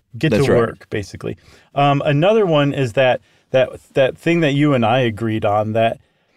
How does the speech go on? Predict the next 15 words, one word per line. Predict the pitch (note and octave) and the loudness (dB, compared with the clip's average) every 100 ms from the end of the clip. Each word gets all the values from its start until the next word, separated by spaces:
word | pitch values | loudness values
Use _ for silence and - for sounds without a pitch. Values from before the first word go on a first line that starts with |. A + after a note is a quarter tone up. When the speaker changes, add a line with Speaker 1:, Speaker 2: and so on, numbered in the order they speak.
| _ _ | _ _
Speaker 1:
that | - A#2 A#2+ - - | -10 -2 0 -2 -12
companies | - D#3+ D#3+ C#3 | -8 -2 -2 -2
would | B2 | -4
probably | - F#3 G#3+ E3+ D3+ | -2 0 2 0 0
be | D3+ | 2
a | C#3+ | 2
little | A#2+ C3+ F3+ F#3+ | 0 0 0 2
more, | E3+ D#3 D3+ C#3+ B2+ - _ B2 | 2 2 2 2 -2 -8 _ -2
uh, | B2 A#2+ | 0 2
likely | B2 D3 - C3 A#2+ | 2 0 0 -4 -4
to | A2+ - B2 | -6 -4 -4
invest | A#2 A#2+ G2 A#2+ C3+ - | -2 -2 0 0 0 -4
in | A#2+ | -2
their | A#2 A2+ | 0 0
workers | A2 C3 - A2 G#2+ G#2+ - - | 0 0 -2 -4 -4 -8 -14 -20